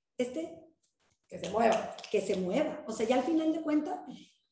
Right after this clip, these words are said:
Speaker 1: claro que la preparación no es todo, y cuando me ha tocado así amigos de, "Ya no sé si estudiar o no", yo le digo, "Hay que estudiar, o sea, si se nos presenta la oportunidad", ¿o qué opinas tú? ¿Qué?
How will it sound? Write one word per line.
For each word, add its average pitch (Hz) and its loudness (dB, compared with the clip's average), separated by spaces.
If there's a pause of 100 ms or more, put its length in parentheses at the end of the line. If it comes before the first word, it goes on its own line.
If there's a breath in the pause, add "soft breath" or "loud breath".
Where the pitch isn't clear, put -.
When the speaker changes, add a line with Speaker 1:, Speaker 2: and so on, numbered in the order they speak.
(140)
Speaker 1:
claro 262 4
que 277 2
la 240 4
preparación 220 0
no 240 4
es 240 0
todo, 226 4
y 220 4
cuando 220 0
me 208 -2
ha 214 -6
tocado 226 -2
así 233 -2
amigos 226 0
de, 214 2
"Ya 233 -2
no 294 -2
sé - -6
si 349 -4
estudiar 277 0
o 254 2
no", 240 2
yo 214 0
le 214 4
digo, 190 -4
"Hay 175 -8
que 240 -2
estudiar, 240 -2
o 269 0
sea, 214 -2
si 190 -8
se 190 -6
nos 180 -6
presenta 190 -4
la 302 8
oportunidad", 214 0 (340 loud breath)
¿o 214 -6
qué 220 -4
opinas 226 -4
tú? 214 -8
¿Qué? - -8